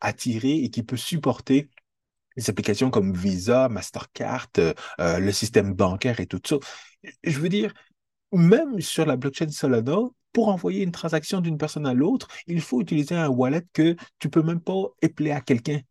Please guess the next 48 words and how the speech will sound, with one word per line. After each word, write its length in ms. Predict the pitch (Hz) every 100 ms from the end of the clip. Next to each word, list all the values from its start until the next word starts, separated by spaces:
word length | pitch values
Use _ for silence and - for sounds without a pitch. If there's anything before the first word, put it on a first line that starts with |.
| _ _ _ _ _ _ -
L'adresse 360 | 165 156 170 170
d'un 160 | 156
wallet, 260 | 143 147 175
là, 120 | 170
tu 100 | 170 143
peux 80 |
pas 140 | 143 170
l'épeler 280 | 151 156 143
à 60 |
quelqu'un. 320 | 131 135 170 151
Et 80 | 214
c'est 300 | - 190 190
quelque 240 | 165 160
chose 240 | - 202 -
qui, 180 | 151
qui 140 | - 151
est 80 | 135
de 120 | 139
base, 380 | 143 285 131 113
là. 140 | 104 107 _ -
Donc, 260 | 147 170 -
avant 380 | 156 156 240 277
de 100 | 139
parler 460 | 123 127 120 147
d'une 280 | 113 104 107
technologie 520 | 101 98 95 95 123
qui 100 | 117
est 60 | 92
mature, 460 | 85 - 151 139 - - -
ben, 140 | -
commencez 540 | - 101 101 98 -
à 100 | 135
résoudre 400 | 95 95 120 139
le 80 | 98
problème 400 | 85 95 107 120 120 -
des 140 | 90 95
wallets, 440 | 85 85 147 175
des 180 | 104 107
différentes 500 | 110 117 117 110 101
adresses 280 | 92 104 107
sur 100 | 101
la 120 | 80
blockchain. 380 | - - 175 160
Puis 140 | - 143
après 240 | - 139
ça, 180 | 135 247
on 160 | 175 117
verra 400 | 107 104 127